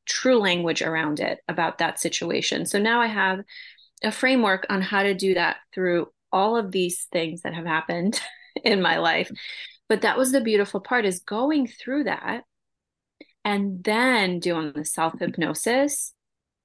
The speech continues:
was really easy,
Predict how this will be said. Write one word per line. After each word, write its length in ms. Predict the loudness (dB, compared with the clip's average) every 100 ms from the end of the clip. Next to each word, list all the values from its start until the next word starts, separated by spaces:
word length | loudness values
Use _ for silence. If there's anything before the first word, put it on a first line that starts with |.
| -10
was 720 | 0 2 4 2 0 -4 -8 _ _ _ _ _ _ _
really 500 | -8 -4 0 2 2 0
easy, 580 | 0 2 2 -2 -4 -12